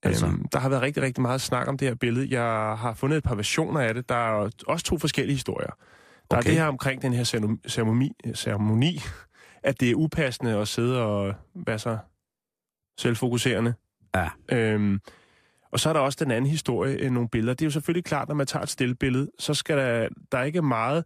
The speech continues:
Speaker 2: øh, ændring i positionen, før at man kan lave en anden historie. Altså, det kan man
Speaker 1: Det er
Speaker 2: se fra
Speaker 1: rigtigt.
Speaker 2: sladderbladene,
Speaker 1: Det er rigtigt.
Speaker 2: ikke?
Speaker 1: Ja, men jo, jo, bevares.
Speaker 2: Øhm, hvor er fingeren på vej hen? Ind i munden eller ind i næsen? Og så kan
Speaker 1: Ja.
Speaker 2: man bygge en historie op om det.
Speaker 1: Ja.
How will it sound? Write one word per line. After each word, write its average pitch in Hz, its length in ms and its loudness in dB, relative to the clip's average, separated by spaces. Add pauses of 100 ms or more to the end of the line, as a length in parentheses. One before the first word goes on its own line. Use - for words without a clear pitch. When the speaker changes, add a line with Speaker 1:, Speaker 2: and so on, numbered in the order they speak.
(440)
Speaker 2:
øh, 127 240 0
ændring 147 440 -2
i 131 80 0
positionen, 135 640 0
før 131 280 -2 (100)
at 131 180 -4
man 123 120 0
kan 120 100 -2
lave 117 300 0
en 117 140 0
anden 117 180 2
historie. 113 500 -2
Altså, - 260 -8
det 151 220 -2
kan 147 140 2
man 139 80 4
Speaker 1:
Det 139 60 6
er 151 40 6
Speaker 2:
se - 20 2
fra 107 40 0
Speaker 1:
rigtigt. 98 200 2
Speaker 2:
sladderbladene, 117 300 0
Speaker 1:
Det 107 80 2
er 98 60 0
rigtigt. 113 100 2
Speaker 2:
ikke? 123 120 2
Speaker 1:
Ja, 156 60 0
men 117 160 0
jo, 123 140 0 (100)
jo, 110 40 -2
bevares. 98 400 -2
Speaker 2:
Øhm, 107 460 0 (320)
hvor 135 280 2
er 127 80 -2
fingeren 120 340 -2
på 123 80 0
vej 113 180 0
hen? 110 220 0
Ind 151 160 2
i 165 40 4
munden 151 300 2
eller 127 160 0
ind 123 120 -4
i 135 40 0
næsen? 101 360 0
Og 107 60 -2
så 123 120 -2
kan 123 100 -2
Speaker 1:
Ja. 123 80 0
Speaker 2:
man 113 80 -2
bygge 117 240 0
en 113 60 0
historie 107 320 -2
op 95 80 -2
om 101 120 -2
det. 87 80 -2
Speaker 1:
Ja. 85 120 2